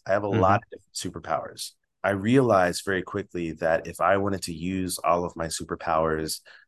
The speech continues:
Speaker 1: towards the most good, I'd have to create the space for that to happen. And that would probably look different than any other space I've created and any other space I've ever worked.
Speaker 2: Mm-hmm.
Speaker 1: I realized very quickly that that meant starting my own company. So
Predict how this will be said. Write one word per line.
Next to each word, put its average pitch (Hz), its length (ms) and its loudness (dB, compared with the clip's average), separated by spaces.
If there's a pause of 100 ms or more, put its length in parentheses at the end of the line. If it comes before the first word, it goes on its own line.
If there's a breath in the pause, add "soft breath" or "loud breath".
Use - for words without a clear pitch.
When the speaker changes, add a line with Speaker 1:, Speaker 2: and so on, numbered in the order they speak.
(240)
Speaker 1:
towards 92 360 0
the 85 100 -4
most 85 360 0
good, 90 480 0
I'd 85 140 0
have 95 220 2
to 92 100 -6
create 85 800 -2 (100)
the 90 80 -2
space 95 360 0
for 82 120 -6
that 85 180 4
to 82 120 -2
happen. 78 500 -2
And 82 160 -8
that 92 140 2
would 90 120 -6
probably 113 440 0
look 92 500 2 (200)
different 113 440 -4
than 82 180 -10
any 107 240 0
other 90 160 -2
space - 560 -2 (280 soft breath)
I've - 180 0
created 120 420 2
and 90 120 0
any 85 180 0
other 82 120 -2
space 80 300 -4
I've 80 140 0
ever 76 220 -6
worked. 73 380 -6
Speaker 2:
Mm-hmm. 95 260 -4 (120)
Speaker 1:
I 92 80 4 (100)
realized 98 460 4
very 87 160 0
quickly 131 380 0
that 80 160 -2
that 82 280 4
meant 80 280 -2
starting 80 360 -2
my 76 100 -4
own 71 120 -4
company. 80 480 -14
So 85 560 0